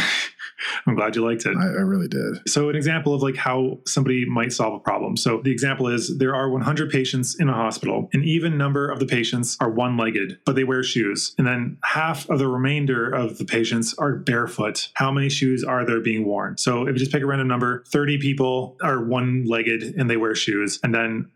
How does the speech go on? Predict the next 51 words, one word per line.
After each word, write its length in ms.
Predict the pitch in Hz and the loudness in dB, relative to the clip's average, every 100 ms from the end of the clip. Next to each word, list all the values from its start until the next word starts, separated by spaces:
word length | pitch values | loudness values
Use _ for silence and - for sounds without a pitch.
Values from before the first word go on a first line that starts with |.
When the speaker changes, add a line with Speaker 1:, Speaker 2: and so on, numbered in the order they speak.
| - | -2
Speaker 1:
of 180 | 143 131 | 0 2
the 120 | 131 | 0
remaining 480 | 127 123 123 120 113 | 0 0 2 0 0
sixty 380 | - 135 - 131 | 0 0 0 0
people, 420 | 120 117 117 110 | 0 0 0 0
half 220 | - 123 123 | -2 -2 -2
of 40 | |
them 180 | 117 113 | 0 0
don't 180 | 117 113 | 0 0
wear 160 | 104 | -2
shoes. 400 | 101 110 98 98 - | -2 0 0 -2 -2
How 140 | 120 | 0
many 160 | 123 123 | 0 0
shoes 240 | - 120 | 0 0
on 100 | 117 | 0
average 240 | 113 110 110 | 0 0 -2
are 40 | |
gonna 120 | 107 | 0
be 80 | 107 | 0
worn? 360 | 101 101 101 - | 0 -2 -4 -4
So 400 | - 120 120 98 | -2 0 -2 -4
crystallized 520 | - 156 143 147 147 143 | -2 -2 0 0 0 0
intelligence, 380 | 143 139 135 131 | 0 0 0 0
I 60 | |
just, 260 | 131 131 - | 0 -2 0
you 100 | 131 | 0
don't, 120 | 139 | 2
I'm 100 | 131 | 0
not 140 | 131 | 0
gonna 180 | 131 127 | 0 0
make 180 | 131 123 | 0 0
you 80 | 120 | 0
guys 160 | 123 120 | 0 0
struggle. 240 | 131 127 | 0 0
I 120 | 120 | 0
guess 220 | 120 113 - | 0 -2 0
we 60 | 113 | 0
could 100 | 113 | 0
give 100 | 117 | 0
them 80 | |
a 40 | 110 | -2
second. 500 | 123 113 120 127 143 | -2 -2 0 -2 -4
<laughs> 80 | - | -2
But 120 | - | 0
crystallized 440 | - 170 170 160 151 | 0 0 0 0 0
intelligence 460 | 143 139 135 139 | 0 0 0 0
would 80 | 131 | 0
be 160 | 131 127 | 0 0
to, 100 | 127 | 0
like, 240 | 123 117 | 0 -2
use 600 | 131 123 147 160 143 - | -2 2 2 2 0 -2